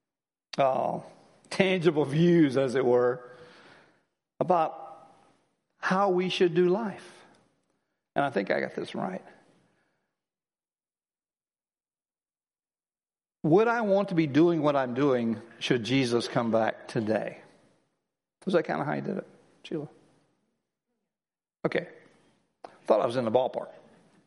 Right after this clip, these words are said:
I'm not trying to stretch the man's words. He, he was a little more legalistic than that. I, I'm, I'm trying to be careful here.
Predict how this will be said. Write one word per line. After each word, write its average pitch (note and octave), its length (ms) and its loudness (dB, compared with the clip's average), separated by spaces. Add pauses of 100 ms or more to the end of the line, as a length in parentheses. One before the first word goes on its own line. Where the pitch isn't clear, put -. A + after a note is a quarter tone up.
(1300)
I'm C#3+ 120 -2
not D3+ 220 0
trying C#3+ 240 0
to B2 80 -4
stretch C#3+ 320 -2
the D3 80 -2
man's B2 260 -2
words. B2+ 480 2
He, E3 240 4
he F#3 140 6
was E3+ 160 4
a D3 40 -4
little D#3+ 200 4
more C#3 160 0
legalistic B2+ 560 -2
than C3+ 180 -4
that. - 240 -4 (240)
I, - 180 -4
I'm, C3+ 380 -4
I'm C#3 120 0
trying D#3+ 200 0
to E3 60 -8
be C3+ 60 -6
careful C#3+ 400 0
here. A#2 140 -4